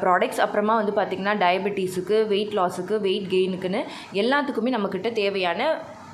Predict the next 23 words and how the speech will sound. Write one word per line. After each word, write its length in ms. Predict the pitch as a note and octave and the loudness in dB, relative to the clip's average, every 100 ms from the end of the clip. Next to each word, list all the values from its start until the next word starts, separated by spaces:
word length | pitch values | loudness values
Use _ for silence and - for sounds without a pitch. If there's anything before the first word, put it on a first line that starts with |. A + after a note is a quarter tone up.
| - | -2
ப்ராடக்ட்ஸ் 440 | G#3 A3 A3 F#3 | 2 2 -2 -4
வந்து 80 | A#3 | 0
அவைலபிளாக 640 | A3 F3+ F3 E3 E3 D#3 | 0 2 0 0 -2 -2
இருக்கு. 380 | D3+ D#3 D3 - - - | -4 -6 -8 -10 -12 -12
So 200 | - A#3+ | -2 0
நீங்களும் 480 | A#3 D4 F4 E4+ E4 | 2 0 -2 -2 0
வந்து 500 | A3+ G#3+ D4 G#4+ - - - - - - - - - | 0 0 -2 -4 -8 -16 -18 -18 -18 -20 -18 -14 -6
இதெல்லாமே 520 | A3 A#3 A#3+ B3 C4+ | 0 2 2 0 0
வாங்கி 360 | A#3+ G#3+ A#3 C4 | 0 0 0 -2
பயன்படுத்தி 480 | A3+ A3 A3+ G#3 | -2 -2 -2 -4
பார்க்கணும்னு 480 | A3 G3+ G3 G#3+ A3 | -4 -2 -2 -4 -4
நினைக்கிறீங்க 380 | F#3+ G3 G3 F#3+ | -4 -6 -6 -4
அப்படின்னா, 380 | F#3+ D3+ E3 G3+ A4 - - | -6 -6 -8 -6 -6 -8 -16
ஸ்க்ரீன்ல 460 | - - F4 F4+ - | -14 -8 -6 -4 -4
தெரியிற 280 | A#3 A3+ A#3 | -2 -2 0
WhatsApp 340 | G#3 G#3 A#3+ A3+ | -2 -4 -4 -6
நம்பரை 200 | G#3 G3 | -4 -4
கான்டாக்ட் 380 | G3 F3 F3+ D#3 | -6 -8 -8 -8
பண்ணி 280 | E3+ A3+ G#4 | -8 -6 -4
ஆர்டரை 380 | B3+ F#3+ F3+ - | 0 0 0 -4
ப்ளேஸ் 180 | A3+ F3+ - | -4 -6 -6
பண்ணிக்கோங்க. 460 | D#3+ D3+ D3+ D3+ D3 - - - - - | -8 -6 -6 -6 -8 -10 -16 -18 -14 -8
ஓகே 220 | C#4+ E4 | -6 -6